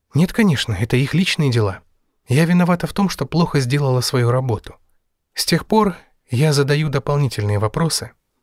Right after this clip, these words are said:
уточняю все от и до. Лучше десять раз переспросить, чем принять свои мысли по этому поводу за истину». Саша обвела руками его шею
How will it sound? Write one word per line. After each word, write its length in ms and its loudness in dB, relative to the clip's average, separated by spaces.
уточняю 580 0
все 240 -2
от 280 -4
и 40 -4
до. 280 -4
Лучше 300 -2
десять 340 -2
раз 180 0
переспросить, 880 -4
чем 240 0
принять 380 0
свои 300 0
мысли 320 0
по 100 -4
этому 320 0
поводу 380 0
за 140 0
истину». 460 -6
Саша 460 0
обвела 440 2
руками 380 0
его 220 -2
шею 440 0